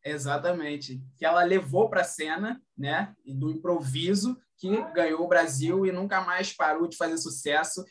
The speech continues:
e vem aí quebrando paradigmas também pra que outras pessoas venham também a, a conquistar o que ela está conquistando agora, né? É, Letícia, gostei muito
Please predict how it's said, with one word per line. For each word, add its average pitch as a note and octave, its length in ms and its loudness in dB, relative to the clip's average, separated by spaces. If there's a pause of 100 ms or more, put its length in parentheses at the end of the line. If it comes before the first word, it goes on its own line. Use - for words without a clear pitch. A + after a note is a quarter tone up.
(160)
e D3 120 -4
vem D#3 220 -2
aí D#3 200 2
quebrando F3 520 0
paradigmas E3 760 -2
também D3 440 -2
pra D3 160 -4
que D#3 380 -2
outras E3+ 360 0
pessoas D#3 640 -8 (260)
venham D#3+ 420 -2
também D3+ 460 -4
a, C#3+ 220 0
a D3 160 -8
conquistar D3+ 600 0
o F3 100 2
que F#3 160 0
ela F3 200 6
está F3 240 -4
conquistando E3 640 -6
agora, A2+ 520 -2 (440)
né? B2+ 300 -2 (220)
É, B2+ 960 2
Letícia, G#3+ 760 0 (760)
gostei G#3 360 4
muito C4+ 680 4